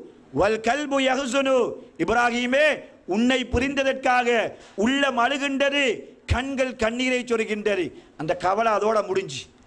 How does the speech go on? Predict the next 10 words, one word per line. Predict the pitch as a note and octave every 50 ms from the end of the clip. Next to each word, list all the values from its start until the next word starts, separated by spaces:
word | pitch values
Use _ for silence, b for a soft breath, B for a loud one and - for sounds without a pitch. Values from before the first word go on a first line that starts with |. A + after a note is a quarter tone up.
| - -
கவலை | - E3 F3 F#3 G3+ G3+ G#3 G3
மூணு | F#3 G3 G#3+ A3
நாளைக்கு | G#3+ G#3 G#3 G3+ G3+ G3
தான் | D#3+ G3 F#3+ F3
சகோதரர்களே. | F3+ F3+ F3 F3+ E3 E3 D#3 D3 B2+ - - B B B B B B B B - -
எந்த | A#2+ C#3 D3 E3 F3+ F#3 F3+ F#3 G#3+ G#3+
பெரிய | - - G#3 G#3 G3+ G#3 G#3 G#3+ G#3+ G3+ F#3
விருப்பத்துக்குரிய | F#3+ G3 G3 G3 A3 G#3+ - G3+ F3+ E3 G3 G3 G#3 G3+ F#3
வாப்ப | E3 E3+ F#3 G#3 G3 G#3 G3+
மௌத்தானாலும் | G3+ G3 G3 G3 F#3+ F#3 F#3+ F#3 F3+ F3+ F#3 G3 G3 F#3+ F#3+ A#3